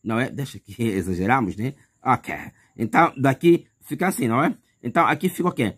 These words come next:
Fica fechado, não é? E depois de cinco para mais infinito. Cinco, mais ou menos, a outra parte é aqui, não é? A outra parte é aqui, de cinco até ao margem infinito, não é? Ao, ao margem infinito. Ok. Então,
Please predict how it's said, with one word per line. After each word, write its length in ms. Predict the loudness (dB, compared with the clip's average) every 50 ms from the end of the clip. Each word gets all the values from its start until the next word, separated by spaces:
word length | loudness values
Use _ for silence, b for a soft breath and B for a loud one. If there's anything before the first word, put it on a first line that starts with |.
| _ _ _
Fica 240 | _ -4 -2 0 0
fechado, 680 | 0 0 -4 -2 2 4 4 4 4 4 2 0 0 -2 _ _ _
não 140 | -2 2 2
é? 220 | 2 2 0 -4 _ _
E 80 | 0 2
depois 440 | 2 4 4 4 2 2 2 -2 -10 _ _
de 180 | 2 4 4 4
cinco 480 | 4 2 2 4 4 4 4 0 -2
para 160 | -4 0 2
mais 240 | 4 4 4 4 4
infinito. 380 | 2 0 2 2 0 0 0 -4
Cinco, 340 | -4 -2 -2 -2 -2 -4 -6 b b
mais 240 | b 2 2 4 6
ou 60 | 4
menos, 200 | 4 4 2 0 2
a 100 | 2 2
outra 180 | 2 2 -2 -4
parte 300 | 0 0 0 0 -2 -8
é 120 | -4 -4 -4
aqui, 320 | -4 -2 -4 -6 -6 -6 -12 -16 -6 -2
não 160 | 0 0 0
é? 120 | 0 -2 -6 -6 -2
A 60 | -2
outra 180 | 0 0 0
parte 240 | 0 0 0 2 0
é 40 | -2
aqui, 200 | -2 0 -2 0
de 140 | 2 2 0
cinco 320 | 4 4 4 4 4 2 -2
até 380 | -2 0 0 0 0 0 -2 B B B B
ao 140 | 2 6 6
margem 380 | 8 6 6 4 2 -2 -6 -4
infinito, 440 | -4 -6 -4 -4 -6 -4 -4 -6 -10 -8
não 140 | 0 2 2
é? 160 | 2 0 B B B B B 0
Ao, 220 | 2 2 2 4 4
ao 180 | 4 6 6
margem 360 | 6 4 4 2 2 0 -2
infinito. 500 | 0 0 -2 -4 -4 -6 -8 -12 -16 -18 B B B B 0
Ok. 340 | 0 0 0 -4 -6 -8 -8 -12 -4
Então, 380 | -4 2 6 6 6 6 4